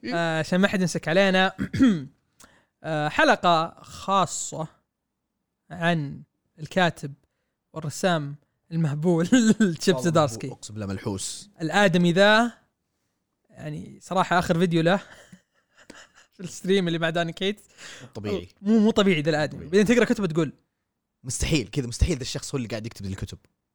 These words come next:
Speaker 1: نعم. كيف؟ أنت كاتب ذا؟ مم، أوكي.
Speaker 2: نعم، أتفق بشدة.
Speaker 1: أوكي. فتشيبس داركس ترى ما هو ب-، تشيبس داركي ما هو ب-، آه، كاتب، آه،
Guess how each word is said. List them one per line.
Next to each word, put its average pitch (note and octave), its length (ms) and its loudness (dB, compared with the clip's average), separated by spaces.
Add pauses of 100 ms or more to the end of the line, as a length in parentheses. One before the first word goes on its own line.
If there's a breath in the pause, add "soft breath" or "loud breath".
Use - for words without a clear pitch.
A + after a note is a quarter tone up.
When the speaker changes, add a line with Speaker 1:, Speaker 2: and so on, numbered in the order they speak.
Speaker 1:
نعم. F#3 320 -4 (1000)
كيف؟ E3 420 -8 (400)
أنت G#3 200 2
كاتب F#3+ 320 2
ذا؟ E3+ 200 -4 (580)
مم، D3 400 -20
أوكي. F3+ 240 -2 (1300)
Speaker 2:
نعم، F2+ 260 -14 (420)
أتفق - 400 -10
بشدة. D#2+ 360 -14 (220)
Speaker 1:
أوكي. F#3 220 -10 (800)
فتشيبس G#3 720 2
داركس C4 340 0
ترى F#3+ 220 0
ما G3 140 0
هو G3+ 100 2
ب-، D#3+ 160 -8
تشيبس - 300 -2
داركي E3+ 360 0
ما F3+ 80 -2
هو F3+ 140 2
ب-، D3 220 -8
آه، C#3 360 -4
كاتب، C#3+ 560 -6
آه، C3 560 -16